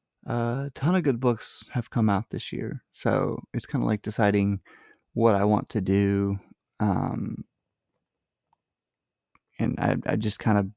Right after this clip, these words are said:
there's been so many good contemporary books, I'm almost getting, like, burnt out on them. Um, and I don't, if that makes sense. Like, you can get burnt out on,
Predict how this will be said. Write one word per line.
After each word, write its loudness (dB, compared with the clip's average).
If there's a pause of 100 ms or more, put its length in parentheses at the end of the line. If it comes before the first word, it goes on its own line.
(100)
there's 4
been 4
so 6
many 8
good 2
contemporary 0
books, -2
I'm 2
almost 2
getting, 0
like, -4 (480)
burnt 0 (520)
out 2 (160)
on 0
them. 2 (640)
Um, 6
and 2
I 2
don't, 2 (2500)
if -2
that 2
makes -2
sense. -10
Like, -4
you -4
can 2
get 0
burnt 2
out -4
on, -2